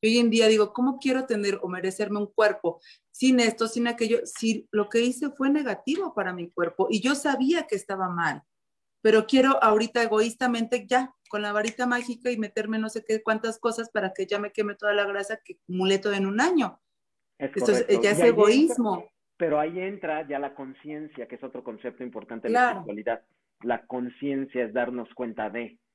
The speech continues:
Speaker 2: me doy cuenta porque soy consciente de que le estoy haciendo daño a mi cuerpo con esta dieta, y entonces voy a actuar de diferente manera para que con el sistema de merecimiento yo tenga el cuerpo que quiero tener,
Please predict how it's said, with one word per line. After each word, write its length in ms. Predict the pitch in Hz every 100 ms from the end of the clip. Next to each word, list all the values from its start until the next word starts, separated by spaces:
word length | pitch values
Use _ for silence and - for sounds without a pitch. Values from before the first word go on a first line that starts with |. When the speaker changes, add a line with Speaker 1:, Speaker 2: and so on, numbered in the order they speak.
| _ _ _
Speaker 2:
me 220 | 117 120
doy 260 | 120 135 147
cuenta 440 | 165 175 156 147
porque 180 | 123 107
soy 160 | 110 117
consciente 800 | 127 135 139 117 113 123 214 - _ _
de 200 | 117 117
que 120 | 123
le 100 | 113
estoy 260 | 110 135 139
haciendo 300 | 143 139 127
daño 220 | 127 131
a 40 |
mi 160 | 123 110
cuerpo 440 | - 127 120 123
con 140 | 117 113
esta 220 | 110 120
dieta, 600 | 120 120 117 117 175 277 _ _ _
y 80 | 117
entonces 420 | 107 123 123 147
voy 240 | 127 131 139
a 260 | 143 143 _ -
actuar 380 | 123 - 135
de 120 | 143 139
diferente 440 | 131 117 120 139
manera 520 | 123 120 113 139 208
para 280 | 135 113 110
que 240 | - 117 104 _ _ _
con 180 | - 123
el 100 | 107 -
sistema 400 | 104 131 139 147
de 80 |
merecimiento 640 | 139 127 120 120 123 123 123
yo 140 | 139 127
tenga 200 | 117 113
el 100 | -
cuerpo 320 | 113 110 143
que 140 | 139
quiero 240 | - 107 104
tener, 380 | 104 147 107